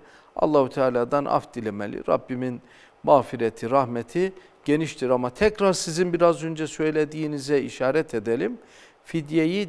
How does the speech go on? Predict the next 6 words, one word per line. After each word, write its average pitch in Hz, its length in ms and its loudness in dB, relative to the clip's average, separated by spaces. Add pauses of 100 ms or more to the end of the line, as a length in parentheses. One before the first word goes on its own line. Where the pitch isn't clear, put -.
(120)
defaten 127 760 2
bir 151 120 -2
anda 117 380 0
verme 120 360 -2
mecburiyeti 117 1000 -4 (520)
bulunmamakta. 143 1000 0